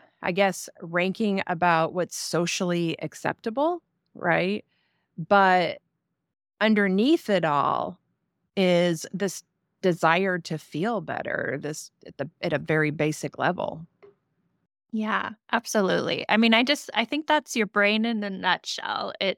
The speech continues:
Speaker 2: wants to
Speaker 1: Right.
Speaker 2: move you towards pleasure, away from pain, and it wants to do it the quickest way possible.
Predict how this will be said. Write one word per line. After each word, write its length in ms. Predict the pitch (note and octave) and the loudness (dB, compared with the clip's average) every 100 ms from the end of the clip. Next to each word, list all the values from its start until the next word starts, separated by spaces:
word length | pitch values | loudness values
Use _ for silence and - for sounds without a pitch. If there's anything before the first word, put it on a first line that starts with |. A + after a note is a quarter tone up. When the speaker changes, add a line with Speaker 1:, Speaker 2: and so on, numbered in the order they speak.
| - | -6
Speaker 2:
wants 260 | G3+ - | -8 -2
to 80 | F#3 | -2
Speaker 1:
Right. 120 | G#3 F#3+ | 0 0
Speaker 2:
move 180 | F#3 | -2
you 120 | F3+ F3 | -4 -6
towards 480 | - B3 E4+ - | 2 2 2 -4
pleasure, 680 | - B3 A#3+ A#3 A#3 A3+ A3+ - | 0 4 4 4 4 4 4 2
away 320 | F#3 G#3 C#4 | 0 0 0
from 280 | - C4 C#4 | 0 -2 -2
pain, 420 | - G#3+ G3+ G3 | -2 -2 -2 -4
and 100 | F#3 | -4
it 80 | F#3+ | -2
wants 260 | G3 - | -2 -4
to 120 | - F#3 | -8 -6
do 120 | F3+ | -4
it 140 | - | -6
the 80 | E3 | -8
quickest 460 | - A3 G#3+ G3+ G3 | -8 -6 -6 -6 -6
way 180 | F#3 | -6
possible. 680 | - - - - - - - | -8 -10 -14 -14 -14 -12 -14